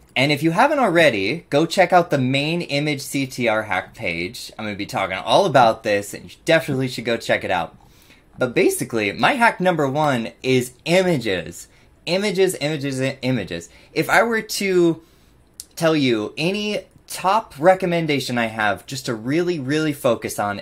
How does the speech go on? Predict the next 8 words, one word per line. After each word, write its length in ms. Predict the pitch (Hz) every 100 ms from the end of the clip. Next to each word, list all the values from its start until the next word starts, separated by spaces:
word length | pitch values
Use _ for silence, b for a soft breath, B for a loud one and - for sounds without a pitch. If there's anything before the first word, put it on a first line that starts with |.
| -
it's 300 | 120 117 - b b _
testing 580 | - 143 143 - 185 170
new 240 | 143 170 123
images 680 | 113 104 95 92 90 - - _ _ _
always. 720 | 101 107 104 90 - - - -
Be 80 | 147
testing 440 | - 214 - 220
everything. 720 | 202 240 254 220 - 95 82